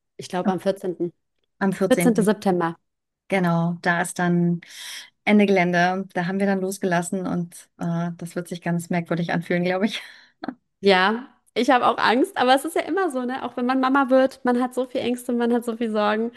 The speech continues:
Speaker 1: Und ich weiß, dass es ein großes, großes Geschenk ist. Es ist so ein Geschenk an so viele Frauen da draußen, an so viele Familien da draußen, an so viele Babys, die gesund, glücklich, in Geborgenheit damit aufwachsen können. Und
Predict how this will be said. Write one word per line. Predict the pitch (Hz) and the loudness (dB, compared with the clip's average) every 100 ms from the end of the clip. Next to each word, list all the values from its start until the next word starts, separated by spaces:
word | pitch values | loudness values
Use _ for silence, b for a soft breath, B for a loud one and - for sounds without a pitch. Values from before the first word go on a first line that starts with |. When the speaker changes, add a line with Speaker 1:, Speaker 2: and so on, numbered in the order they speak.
| B B B B - | B B B B -4
Speaker 1:
Und | 220 214 214 - _ | 0 0 -2 -14 _
ich | - - | -4 2
weiß, | 220 214 | 2 0
dass | 208 208 | -4 -6
es | 196 | -6
ein | - 190 185 | -2 -2 -2
großes, | 185 214 208 196 | -2 -2 -2 -4
großes | 196 190 - | -6 -6 -8
Geschenk | - - 196 190 | -10 -4 -2 -2
ist. | 180 175 - | -4 -12 -12
Es | - 196 | -8 -8
ist | 185 - | -8 -4
so | 196 | -2
ein | 190 | -2
Geschenk | 196 - 196 190 190 - | -2 -2 -2 -2 -2 -4
an | 190 | -4
so | 185 196 196 | 0 2 0
viele | 196 196 185 185 | -2 -2 0 -2
Frauen | 190 - 185 185 | -4 -2 0 0
da | 185 | -2
draußen, | 185 170 175 185 - | -2 0 0 0 -2
an | 175 180 | -4 -4
so | 190 | -4
viele | 190 185 | -4 -4
Familien | 196 190 196 196 | 0 2 2 2
da | 190 | 0
draußen, | - 175 175 - | -2 -4 -4 -6
an | 175 | -6
so | 185 | -6
viele | 180 180 | -6 -8
Babys, | 175 175 180 180 - | -6 -6 -4 -6 -6
die | 180 180 B B B B - | -6 -6 B B B B -6
gesund, | 196 226 226 - | 0 2 2 0
glücklich, | 196 202 202 190 | -4 -2 -4 -4
in | 185 | -4
Geborgenheit | 180 185 185 185 175 185 180 | -2 0 0 0 -4 -6 -4
damit | 180 - | -4 -2
aufwachsen | 185 - 196 - 185 | -4 -4 -8 -10 -10
können. | 196 185 | -4 -2
Und | 180 | -2